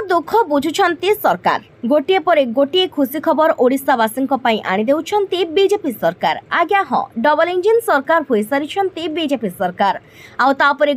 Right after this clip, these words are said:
ଗୋଟିଏ ପରେ ଗୋଟିଏ ଖୁସି ଖବର ସେମାନେ ଭେଟି ଦେଉଛନ୍ତି ଓଡ଼ିଶାବାସୀଙ୍କୁ। ଓଡ଼ିଶାବାସୀଙ୍କୁ ମୋହନ ସରକାର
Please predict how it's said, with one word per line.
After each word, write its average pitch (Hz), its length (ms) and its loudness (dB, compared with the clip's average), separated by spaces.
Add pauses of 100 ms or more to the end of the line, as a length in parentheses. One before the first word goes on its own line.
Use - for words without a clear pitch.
ଗୋଟିଏ 415 340 2
ପରେ 285 160 2 (120)
ଗୋଟିଏ 320 280 0 (100)
ଖୁସି 294 300 -2
ଖବର 330 300 2 (100)
ସେମାନେ 339 260 0 (100)
ଭେଟି 370 240 0 (100)
ଦେଉଛନ୍ତି 320 520 -2 (1000)
ଓଡ଼ିଶାବାସୀଙ୍କୁ। 277 840 0 (320)
ଓଡ଼ିଶାବାସୀଙ୍କୁ 359 840 2 (380)
ମୋହନ 330 220 2 (120)
ସରକାର 294 380 2